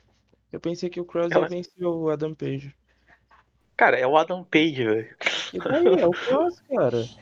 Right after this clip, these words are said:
Speaker 1: O Cross tava
Speaker 2: Ué,
Speaker 1: vindo
Speaker 2: não,
Speaker 1: bem,
Speaker 2: não,
Speaker 1: sim.
Speaker 2: não, desculpa, tu não quer comparar o Cross com o Adam Page, né?
Speaker 1: Ué, por que não, cara?
Speaker 2: Ah,
Speaker 1: Ué, já
Speaker 2: o Adão Pajé, o cara que segurou
Speaker 1: O
Speaker 2: o World
Speaker 1: Vega,
Speaker 2: Title por
Speaker 1: o Vega
Speaker 2: trinta
Speaker 1: ganhou,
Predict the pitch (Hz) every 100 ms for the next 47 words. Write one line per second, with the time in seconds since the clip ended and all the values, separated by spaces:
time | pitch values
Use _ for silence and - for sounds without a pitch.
0 | _ _ _ _ _ 151 160 - 214 208
1 | 196 185 175 123 107 127 117 107 117 123
2 | 117 - 135 131 - 135 175 226 202 165
3 | - 139 135 127 123 123 147 131 131 151
4 | 139 110 110 117 - _ _ _ _ _
5 | _ _ _ _ _ _ _ _ _ _
6 | - _ 240 233 311 302 240 233 311 370
7 | 403 - 277 139 120 _ _ _ _ _
8 | - 123 127 120 120 113 - 120 139 139
9 | 139 165 - 202 175 139 131 113 113 123
10 | 117 135 151 - 160 _ _ - 143 -
11 | 135 139 139 151 170 240 143 143 151 147
12 | 139 131 156 202 240 185 180